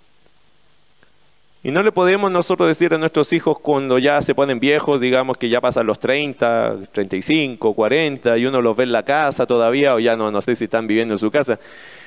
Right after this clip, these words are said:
pero supongamos que allá llegan a esa edad y dicen, "Hijo, ¿sabe qué? Mire para donde sea nomás.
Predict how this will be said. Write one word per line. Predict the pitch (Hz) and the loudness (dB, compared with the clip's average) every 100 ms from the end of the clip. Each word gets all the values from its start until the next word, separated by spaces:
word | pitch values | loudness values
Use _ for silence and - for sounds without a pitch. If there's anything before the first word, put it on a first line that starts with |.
| - _ - | -20 _ -2
pero | 143 139 135 - | 0 2 0 -2
supongamos | - 160 156 180 226 | -2 0 2 2 2
que | 190 | 2
allá | 175 | 2
llegan | 170 185 180 | 2 2 2
a | 170 | 0
esa | 170 | 2
edad | 160 | 2
y | 160 | 2
dicen, | 170 | 2
"Hijo, | 156 - | 2 2
¿sabe | 131 151 156 | 0 2 2
qué? | 156 175 196 - - - - - - - - - _ _ _ _ - | 0 -2 -2 -10 -20 -20 -20 -20 -20 -20 -20 -20 _ _ _ _ -10
Mire | 107 131 117 | -2 0 0
para | 107 95 | 2 0
donde | 120 113 90 - | -2 -4 -6 -6
sea | 107 117 | -6 -6
nomás. | 101 101 113 - | -8 -10 -12 -18